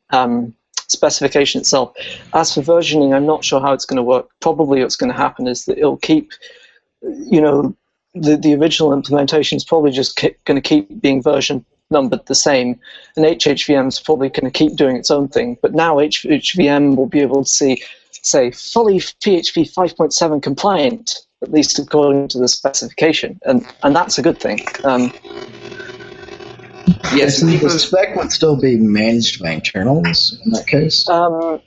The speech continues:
Speaker 1: it'll be, it'll be managed, to be honest,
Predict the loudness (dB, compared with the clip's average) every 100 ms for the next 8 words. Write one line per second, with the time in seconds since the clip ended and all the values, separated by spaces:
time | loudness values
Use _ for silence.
0 | _ 0 2 0 0 0 2 0 -6 -16
1 | -10 -8 -10 -2 0 2 2 2 2 2
2 | 0 2 0 0 -4 -4 -8 -10 _ _
3 | _ _ _ _ _ -8 -6 -8 -14 -8
4 | -2 2 4 4 2 0 -2 -4